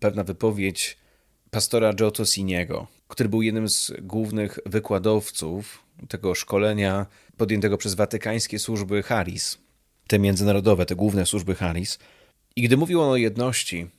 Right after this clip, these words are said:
i o tym, co jest jedną z największych przeszkód dla naszej jedności,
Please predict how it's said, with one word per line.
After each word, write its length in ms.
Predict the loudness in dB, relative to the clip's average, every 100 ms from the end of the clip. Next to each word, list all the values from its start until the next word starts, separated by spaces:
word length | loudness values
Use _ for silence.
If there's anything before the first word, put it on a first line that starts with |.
| _ 2
i 120 | 2
o 40 |
tym, 160 | 4 0
co 120 | 2
jest 400 | 0 0 -6 -4
jedną 280 | -2 0 0
z 60 | 2
największych 520 | 0 0 -2 -4 -6
przeszkód 640 | -4 -4 -4 -8 -16 -16 -4
dla 140 | -2
naszej 260 | -2 0 -2
jedności, 580 | -2 -4 -4 -8 -10